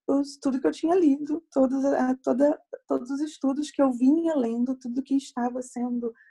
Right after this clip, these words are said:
mostrado da segurança de um parto domiciliar pra quem quisesse. E tinha, isso estava acontecendo à minha volta também, estava acontecendo,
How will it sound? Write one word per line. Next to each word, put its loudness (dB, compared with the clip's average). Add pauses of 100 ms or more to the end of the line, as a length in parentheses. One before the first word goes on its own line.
(260)
mostrado 0
da 0
segurança 0 (260)
de 0
um 6
parto -6
domiciliar -4
pra -2
quem -2
quisesse. -4 (300)
E 0
tinha, 4 (160)
isso -14
estava 2
acontecendo -4
à -2
minha -4
volta -6
também, -8
estava -4
acontecendo, -14